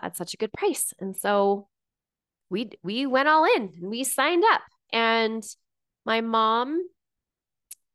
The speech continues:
um, arranged it all. And after it was all paid for and purchased, and it, and the thing about it was, it was,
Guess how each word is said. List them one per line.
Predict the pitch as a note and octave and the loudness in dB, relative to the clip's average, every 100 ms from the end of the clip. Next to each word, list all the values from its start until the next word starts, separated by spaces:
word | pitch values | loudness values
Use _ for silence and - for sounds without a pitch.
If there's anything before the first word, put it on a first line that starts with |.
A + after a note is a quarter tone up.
| _ - | _ -6
um, | A3+ A#3 - | -6 -4 -4
arranged | B3 F#4 G#4+ - | -2 -2 -4 -6
it | G#3 | -4
all. | E3 E3 _ _ _ _ _ _ _ _ _ _ _ _ _ - | -4 -8 _ _ _ _ _ _ _ _ _ _ _ _ _ -6
And | A#3+ A#3+ | -2 0
after | B3 C4+ D#4+ D#4+ | 0 -2 0 2
it | C4+ | 2
was | D4 - | 0 0
all | B3 B3+ C4 C4+ C#4 C#4 _ _ _ | 2 4 4 2 0 -4 _ _ _
paid | D4+ F4+ F#4 | -2 -2 0
for | G3 F3 C4 D4 - - | 0 0 0 -4 -10 -14
and | G#3 | -10
purchased, | D4 D#4+ - B3+ - - - - - | -6 -4 -2 -2 -4 -12 -12 -10 -4
and | G#3 | -2
it, | A3 - - | 0 -2 -2
and | A3+ A3 | -2 -2
the | |
thing | B3 C4+ | -4 0
about | A#3+ A3+ | 2 2
it | F#3 | 2
was, | G3+ G3 | -2 -2
it | G3+ | -4
was, | F3+ | -6